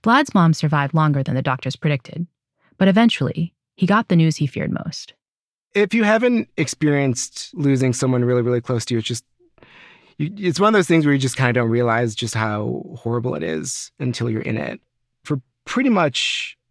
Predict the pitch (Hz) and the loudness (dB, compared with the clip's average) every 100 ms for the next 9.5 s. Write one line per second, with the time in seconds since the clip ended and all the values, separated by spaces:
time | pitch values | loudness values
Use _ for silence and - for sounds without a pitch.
0 | _ _ - - 156 147 135 143 139 127 | _ _ -12 -2 2 2 2 2 2 0
1 | - - 123 123 117 127 123 117 120 - | -2 -2 0 0 -2 -2 -2 -2 -4 -4
2 | 113 113 117 131 - 127 151 131 - - | -2 -2 -2 -4 -6 -6 -6 -6 -6 -6
3 | 123 - 220 208 147 _ - 127 123 117 | -8 -8 -8 -8 -10 _ -4 -2 -2 -2
4 | 117 117 113 120 113 120 - 117 113 - | -4 -4 -4 -4 -4 -6 -6 -6 -4 -6
5 | - 156 123 127 123 123 - 87 143 _ | -6 -6 -6 -6 -6 -6 -6 -6 -8 _
6 | _ - 110 120 113 117 80 80 - _ | _ -8 -4 -4 -4 -4 -4 -6 -10 _
7 | _ _ _ - 131 131 117 127 123 127 | _ _ _ -2 2 2 2 -2 0 0
8 | 117 113 117 117 120 113 - - 127 117 | 0 0 0 0 -2 -2 -4 -8 -6 -4
9 | 113 117 123 - | -4 -4 -8 -12